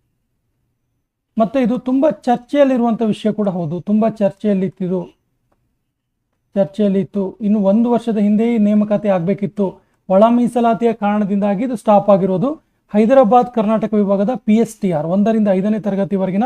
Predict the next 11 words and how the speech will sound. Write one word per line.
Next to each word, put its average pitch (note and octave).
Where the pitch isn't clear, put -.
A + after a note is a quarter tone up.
ನಾಲ್ಕು G3
ಸಾವಿರದ A#3
ನಾನೂರ G#3+
ಇಪ್ಪತ್ತು G#3+
ಹುದ್ದೆಗಳಿಗೆ F#3+
ತತ್ಕ್ಷಣದಲ್ಲಿ C4
ಒಂದು A#3+
ನೇಮಕಾತಿ G#3+
ಪ್ರಕ್ರಿಯೆ A3
ಪ್ರಾರಂಭವಾಗುವಂಥ G#3+
ಎಲ್ಲ G3